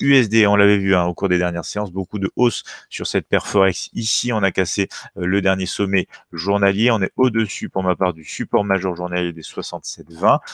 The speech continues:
On corrige, hein, puisque on a eu une très, très belle hausse, une belle impulsion haussière. C'est normal qu'on vienne corriger avant possiblement de poursuivre au-dessus toujours de ces, euh, sommets précédents. En tout cas, un mini terminal positif, des moyennes mobiles, des déjà, euh, en configuration haussière. Sur du graphique horaire, forcément,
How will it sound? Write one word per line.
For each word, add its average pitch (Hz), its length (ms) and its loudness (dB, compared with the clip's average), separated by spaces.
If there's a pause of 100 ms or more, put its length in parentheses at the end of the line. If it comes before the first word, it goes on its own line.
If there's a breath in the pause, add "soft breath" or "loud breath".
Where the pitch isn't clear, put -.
(120)
On 127 140 0
corrige, 107 320 4
hein, 95 140 0
puisque - 280 -6 (180)
on 92 140 -4
a 90 80 2
eu 104 100 2
une 90 200 -6
très, - 200 -2
très - 220 -4
belle 90 260 2
hausse, 123 300 2
une 90 140 -12
belle 104 220 2
impulsion 95 380 -4
haussière. 101 260 -6
C'est - 140 -10
normal 90 260 -4
qu'on 87 120 -12
vienne 90 160 -6
corriger 85 380 -6 (340 loud breath)
avant 92 260 -2
possiblement 98 600 -2
de 135 80 2
poursuivre 117 540 0
au-dessus 95 420 -2
toujours 98 320 -4
de 92 80 -2
ces, 110 240 -2 (260 loud breath)
euh, 92 60 -4
sommets 104 400 -2
précédents. 107 600 0
En 139 40 2
tout 113 160 -6
cas, 110 120 -2
un 110 40 2
mini 101 180 -2
terminal 95 380 0
positif, 90 420 -8
des 98 100 0
moyennes 90 220 0
mobiles, 90 280 -4
des 90 100 0
déjà, 95 180 2 (340 loud breath)
euh, 95 140 2
en 101 80 -4
configuration 87 680 0
haussière. - 340 -4 (300 loud breath)
Sur 151 360 2
du 117 140 -4
graphique 95 400 0
horaire, 101 220 4
forcément, 101 520 0